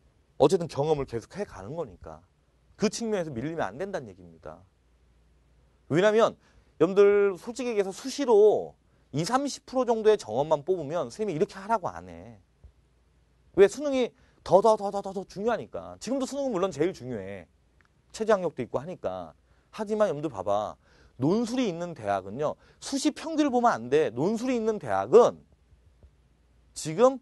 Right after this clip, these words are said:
수시로 뽑는 비율이 칠십 프로를 넘었어. 물론 그 칠십 프로가 전부가 논술은 아니야. 근데 그중에 가장 큰 전형이 논술 전형이라고. 그래서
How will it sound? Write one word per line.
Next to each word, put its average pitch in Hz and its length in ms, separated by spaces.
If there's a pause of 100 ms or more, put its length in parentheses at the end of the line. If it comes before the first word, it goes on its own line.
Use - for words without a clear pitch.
(320)
수시로 277 380
뽑는 254 360
비율이 160 260
칠십 - 320
프로를 143 260
넘었어. 87 840 (960)
물론 214 260
그 185 120
칠십 247 240
프로가 214 160
전부가 170 400 (240)
논술은 165 440
아니야. 76 560 (920)
근데 220 160
그중에 202 520 (240)
가장 196 340
큰 269 300
전형이 135 360
논술 196 380
전형이라고. 80 720 (1040)
그래서 185 420